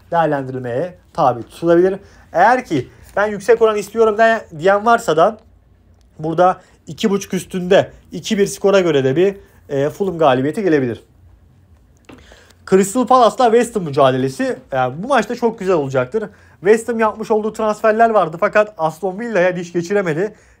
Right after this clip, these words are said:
Ya Aston Villa gerçekten bu oyunu oynuyor. West Ham da o maçta gerçekten iyi oynadı. Yapmış olduğu transferleri sonradan da oyuna soktu. Vesaire vesaire derken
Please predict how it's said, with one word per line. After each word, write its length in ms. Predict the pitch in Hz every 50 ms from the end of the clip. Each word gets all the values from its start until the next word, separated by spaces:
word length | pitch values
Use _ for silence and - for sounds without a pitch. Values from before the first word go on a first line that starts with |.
| _
Ya 80 | - 165
Aston 360 | 175 180 175 - 226 226 233
Villa 160 | 240 214 165
gerçekten 540 | 160 202 208 202 - 170 165 202 196 185 175
bu 120 | 175 170
oyunu 240 | 170 175 180 180 175
oynuyor. 420 | 170 180 190 185 165 151 170 175 - _ _ _ _
West 300 | - 165 196 208 208 -
Ham 140 | 233 226 220
da 40 | 220
o 80 | 220 214
maçta 260 | 220 220 214 226 208
gerçekten 420 | 202 214 208 - 220 214 - 202
iyi 220 | 175 185 196 214 220
oynadı. 280 | 208 196 180 170 175
Yapmış 320 | 180 170 175 185 185 175 185
olduğu 180 | 175 180 185
transferleri 580 | - - 185 180 175 - 196 180 180 180 180 180
sonradan 460 | 180 180 170 170 170 175 185 185 185
da 40 | 175
oyuna 200 | 175 175 180 170
soktu. 460 | - 175 160 156 - 226 233 226 233 _ _ _ _ _ _ _ -
Vesaire 460 | - 214 214 214 208 196 190 190 196 190
vesaire 400 | 185 185 - 202 190 190 202 208
derken 360 | 233 220 175 - 214 233